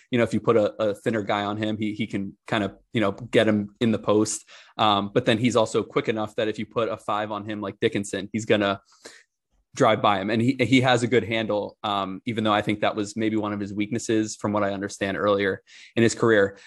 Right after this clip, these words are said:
Um, and, and before this season, he was really, like, a twenty, twenty-ish percent,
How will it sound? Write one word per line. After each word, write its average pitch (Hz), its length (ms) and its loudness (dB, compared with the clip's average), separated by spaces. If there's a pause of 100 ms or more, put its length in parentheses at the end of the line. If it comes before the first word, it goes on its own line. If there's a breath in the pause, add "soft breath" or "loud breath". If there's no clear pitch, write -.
(160 loud breath)
Um, 107 440 2
and, 127 300 2
and 113 120 2
before 143 360 0
this 120 180 -2
season, 107 240 -4
he 110 100 -6
was 107 140 -2
really, 110 220 0
like, 104 160 -2
a 98 120 -10
twenty, 107 640 -2
twenty-ish 110 460 2
percent, 107 380 -6